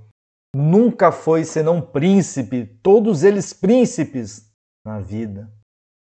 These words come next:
Quem me dera ouvir de alguém a voz humana que confessasse não um pecado, mas uma infâmia,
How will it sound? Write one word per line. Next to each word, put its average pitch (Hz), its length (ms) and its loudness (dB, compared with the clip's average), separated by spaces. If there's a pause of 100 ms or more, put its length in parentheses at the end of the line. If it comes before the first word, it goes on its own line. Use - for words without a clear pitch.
(320)
Quem 147 140 -2
me 151 100 0
dera 160 380 6
ouvir 147 420 2
de 127 100 0
alguém 147 380 2
a 151 80 2
voz 139 360 2
humana 135 600 -4 (440)
que 180 60 2
confessasse 196 880 2
não 202 280 4
um 214 40 2
pecado, 180 600 0
mas 160 260 -2
uma 208 180 0
infâmia, 135 1000 -6